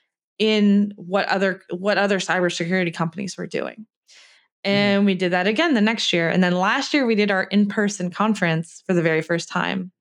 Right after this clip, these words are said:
Speaker 1: live in Arlington, Virginia. And then this year, we're gonna have our conference in Austin, Texas in December. Listeners, book, book in your calendar, December tenth through thirteenth.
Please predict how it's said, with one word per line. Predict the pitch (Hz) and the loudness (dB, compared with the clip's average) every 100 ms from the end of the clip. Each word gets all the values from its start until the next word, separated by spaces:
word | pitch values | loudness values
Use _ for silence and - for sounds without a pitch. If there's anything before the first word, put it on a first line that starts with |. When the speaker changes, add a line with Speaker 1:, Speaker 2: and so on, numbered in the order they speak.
| _ | _
Speaker 1:
live | 185 175 165 170 170 - _ _ _ - | -4 -2 0 -2 -4 -14 _ _ _ -4
in | 196 | -2
Arlington, | 190 196 190 185 | 2 2 2 0
Virginia. | 175 170 170 160 156 | 0 0 2 2 0
And | - 196 | 2 4
then | 175 170 | 4 2
this | 180 294 - | 2 2 0
year, | 247 208 185 | 0 0 0
we're | 180 | 0
gonna | 175 | 0
have | 175 175 160 160 - _ _ _ 180 | 0 0 0 -2 -6 _ _ _ -4
our | 170 | -4
conference | - 175 165 - 165 151 | -2 0 0 0 0 0
in | 160 160 - | -2 -2 -4
Austin, | 156 - 160 | -4 -4 -4
Texas | 151 151 - 156 151 - | -4 -4 -6 -10 -8 -2
in | 170 | 0
December. | 175 170 151 147 143 147 175 _ _ _ - - | 0 -2 -4 -2 -2 -4 -6 _ _ _ -20 -10
Listeners, | 165 165 - 147 160 185 170 | -2 -2 0 -2 -2 -4 -8
book, | - 165 - _ _ _ - - | -4 -4 -4 _ _ _ -16 -6
book | 180 - - - | -6 -6 -20 -4
in | 185 | 2
your | 180 | 2
calendar, | 170 165 156 151 156 | 0 -2 0 0 0
December | 175 175 - 170 151 | 0 -2 0 0 -2
tenth | - 165 165 | -2 -4 -2
through | 170 | -6
thirteenth. | 165 156 208 - 208 | -4 -6 -6 -14 -14